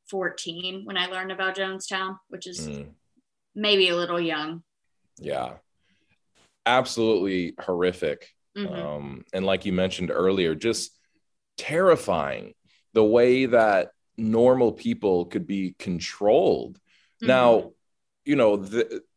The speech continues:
Speaker 2: with, with the whole Jonestown thing being fairly contemporary, you know, we've got video, we've got recordings of Jim Jones, and you realize that he was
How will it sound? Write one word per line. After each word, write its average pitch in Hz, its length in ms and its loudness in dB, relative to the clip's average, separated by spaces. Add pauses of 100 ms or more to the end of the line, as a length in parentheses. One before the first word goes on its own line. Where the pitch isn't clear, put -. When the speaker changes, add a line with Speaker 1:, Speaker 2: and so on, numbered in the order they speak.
Speaker 2:
with, 139 500 2 (360)
with 151 220 2
the 147 100 4
whole 170 260 2
Jonestown 117 920 -2 (100)
thing 107 300 -2
being 107 600 -2 (600)
fairly 131 600 4
contemporary, 87 1040 -4 (260)
you 117 80 -4
know, 120 100 6
we've 143 200 4
got 92 280 0
video, 120 420 4
we've 98 200 -2
got 113 200 0
recordings 113 920 2
of 90 180 -4
Jim 95 300 -4
Jones, 92 560 -2 (400)
and 127 120 0
you 123 160 4
realize 110 840 0
that 98 320 2 (240)
he 170 380 -4
was 107 880 2